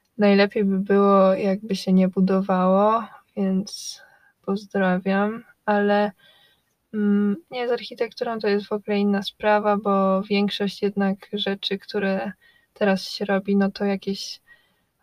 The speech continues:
am, rewitalizacje albo praca już na istniejących obiektach, więc jakby tak naprawdę nie tak dużo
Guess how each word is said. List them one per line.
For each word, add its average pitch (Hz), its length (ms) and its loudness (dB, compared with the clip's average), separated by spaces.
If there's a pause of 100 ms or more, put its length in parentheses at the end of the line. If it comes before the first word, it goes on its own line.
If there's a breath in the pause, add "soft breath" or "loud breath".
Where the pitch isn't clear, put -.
am, 190 680 2
rewitalizacje 202 1700 0
albo 190 800 0
praca 202 340 -2
już 196 240 0
na 202 120 2
istniejących 190 800 0
obiektach, 208 600 -6
więc 190 400 -2 (760 soft breath)
jakby 196 600 0 (1300)
tak 220 220 -8
naprawdę 208 1040 0 (200 loud breath)
nie 214 280 -4
tak 202 200 0
dużo 202 760 2